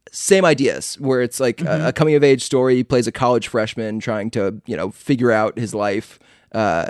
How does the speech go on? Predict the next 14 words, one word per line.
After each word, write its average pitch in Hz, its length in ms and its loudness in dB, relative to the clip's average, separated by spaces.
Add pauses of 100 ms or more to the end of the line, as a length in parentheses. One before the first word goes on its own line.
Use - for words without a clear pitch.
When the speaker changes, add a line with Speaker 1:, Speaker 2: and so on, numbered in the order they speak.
(120)
Speaker 1:
and 139 160 4
I 120 200 0
just 127 180 -2
loved 101 180 -2
it. 98 40 0
I'm 139 140 -2
such 156 220 -2
a 151 40 -2
sucker 113 320 -4
for 117 120 -6
those 110 160 -2
types - 320 -6
of 110 80 -6
movies. 120 540 -4